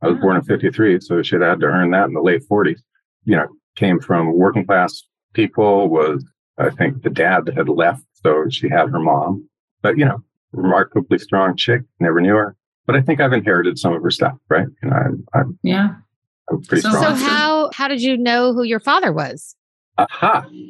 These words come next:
Speaker 1: Well,
Speaker 2: <laughs>
Speaker 1: it took me a few years, and I think this is sort of common to start wanting to look for the dad. But in this first year, so I found my brother, found my half sister. We got together.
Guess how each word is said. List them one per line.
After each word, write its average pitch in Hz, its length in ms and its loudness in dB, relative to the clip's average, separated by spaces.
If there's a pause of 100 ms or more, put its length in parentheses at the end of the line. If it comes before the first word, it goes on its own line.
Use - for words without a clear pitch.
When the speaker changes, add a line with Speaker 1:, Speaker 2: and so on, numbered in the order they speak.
Speaker 1:
Well, - 360 2 (800)
Speaker 2:
<laughs> - 0 - (360)
Speaker 1:
it 127 180 0
took 185 240 0
me 170 100 4
a 139 60 0
few 131 200 0
years, - 640 0 (120)
and 104 340 2
I 104 60 0
think 127 220 -2
this 110 160 0
is 95 140 0
sort 104 160 2
of 98 80 0
common 90 360 2
to 87 140 -2
start 85 360 0
wanting 80 300 0
to - 120 -2
look 82 160 2
for 73 120 -2
the 73 80 2
dad. 73 300 0 (460)
But 95 360 0 (600)
in 113 180 2
this - 140 0 (120)
first 147 280 0
year, 98 160 4
so - 140 -2
I - 40 -2
found 123 200 0
my 120 100 2
brother, 95 480 0
found 95 160 2
my 92 80 2
half 90 180 -2
sister. 78 460 -4 (320)
We 87 60 2
got 92 180 2
together. 98 460 0